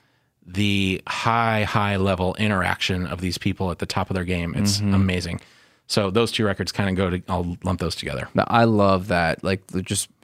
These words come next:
Speaker 2: be, be, you, when you know that people are really tuned into each other,
Speaker 1: Yeah.
Speaker 2: right? And you, and you're catching that connectivity.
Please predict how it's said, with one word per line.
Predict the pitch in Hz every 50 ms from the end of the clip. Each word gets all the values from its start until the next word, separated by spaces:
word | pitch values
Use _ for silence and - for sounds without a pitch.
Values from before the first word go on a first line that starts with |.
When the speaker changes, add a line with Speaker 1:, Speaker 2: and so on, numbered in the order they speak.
| _ - - 113
Speaker 2:
be, | 113 110 - -
be, | 110 110 113 110 - -
you, | 110 110 113 107 110
when | 120 123
you | 117 110 104
know | 104 101 104 101 104 107 113 120 107
that | 76 95 104 98 -
people | 113 107 90 - 98
are | 90 90
really | 95 95 95 95
tuned | - - - 98 95 95 95
into | 92 95 98 98 107 92
each | 95 98 - -
other, | 92 90 90 98 104 107 - - _ -
Speaker 1:
Yeah. | - 90
Speaker 2:
right? | 92 95 101 -
And | - 95 98
you, | -
and | - 95
you're | 95 95
catching | - - - 104 98 - 107 92
that | 92 90 95 - -
connectivity. | - 101 92 92 - - 110 101 98 107 107 113 117 117 117